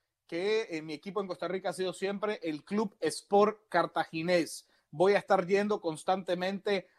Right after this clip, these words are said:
al Feyo Mesa para ver a Carlos Montenegro, a Byron Bonilla, los dos nicaragüenses que le van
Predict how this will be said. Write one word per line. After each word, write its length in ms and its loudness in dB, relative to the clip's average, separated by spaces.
al 200 2
Feyo 460 0
Mesa 500 4
para 320 6
ver 320 -6
a 160 -10
Carlos 600 -4
Montenegro, 720 -6
a 240 -2
Byron 440 4
Bonilla, 300 -4
los 240 -8
dos 240 2
nicaragüenses 800 -2
que 300 4
le 340 0
van 360 6